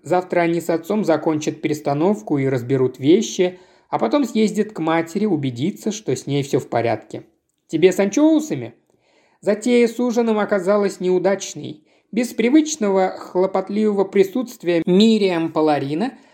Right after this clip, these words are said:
они с отцом ели в неловком молчании, погруженные в свои мысли.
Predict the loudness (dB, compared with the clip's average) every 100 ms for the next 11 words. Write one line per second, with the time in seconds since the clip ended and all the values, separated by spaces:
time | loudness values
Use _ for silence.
0 | _ -4 0 0 0 -2 -2 0 2 2
1 | 4 4 4 2 0 -2 0 0 -2 -4
2 | -4 0 -2 -2 -2 0 0 -2 0 0
3 | 2 2 2 0 -2 -2 0 2 2 0
4 | -4 -8 -20